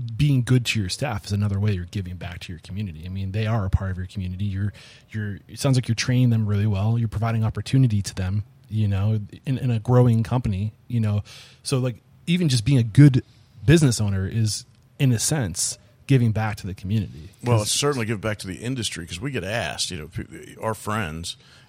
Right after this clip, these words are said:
Speaker 2: ask us that own bars, "Well, how, how are you doing this? What are you doing here? What are you doing?" And we do things like you just said, training. You know, we, we sh-, every restaurant, every store shuts down every, once a week, and there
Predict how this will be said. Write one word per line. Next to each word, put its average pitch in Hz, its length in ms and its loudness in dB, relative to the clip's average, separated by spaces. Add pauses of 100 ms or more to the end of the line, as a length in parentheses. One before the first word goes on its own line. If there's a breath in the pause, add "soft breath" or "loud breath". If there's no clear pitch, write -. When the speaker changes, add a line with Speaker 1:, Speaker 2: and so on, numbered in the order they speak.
Speaker 2:
ask 110 380 0
us 80 120 -6
that 85 140 -4
own 85 320 -6
bars, 98 380 -2
"Well, - 200 -14
how, 107 280 -6
how 107 120 -4
are 104 60 -2
you 98 80 -6
doing 87 240 -6
this? 80 180 -8
What 101 120 -8
are - 20 -6
you 98 80 -6
doing 92 220 -4
here? 82 200 -6
What 85 100 -10
are 92 40 -8
you 87 60 -8
doing?" 87 200 -6 (320 loud breath)
And 101 380 -6
we 113 160 -6
do 127 180 -4
things 95 720 -6
like 90 240 -6
you 98 80 -14
just 87 180 -4
said, 85 140 -4
training. 85 480 -6
You 78 60 -12
know, 76 240 -10
we, 95 240 -10
we 104 120 -6
sh-, - 280 -6
every 123 280 -4
restaurant, 90 760 -4
every 98 240 -6
store 87 460 -4 (340 loud breath)
shuts - 380 -2
down 85 580 -4 (420)
every, 90 280 -4 (260)
once 92 240 -6
a - 20 -6
week, 92 440 -6
and 80 280 -10
there 87 260 -6